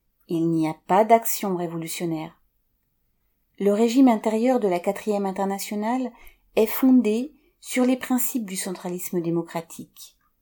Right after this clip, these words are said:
Liberté complète dans la discussion, unité complète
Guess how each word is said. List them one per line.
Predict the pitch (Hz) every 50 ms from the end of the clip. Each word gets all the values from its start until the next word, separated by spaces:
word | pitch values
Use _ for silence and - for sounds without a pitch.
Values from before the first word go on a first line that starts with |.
| _ _ _ _ _ _ _ _ _ _ _ -
Liberté | 180 180 196 233 214 233 226 220 - - 233
complète | 226 - 226 208 - 220 214 214 208 190
dans | 208 202
la | 202 202
discussion, | 185 202 196 - - - - - - - 208 202 208 214 _ _ _ _ _ _ _ _ _ _ _ _ _ -
unité | 180 190 190 190 190 190 - 185 185 185
complète | - - 220 214 - - 175 170 170 170 _ - - -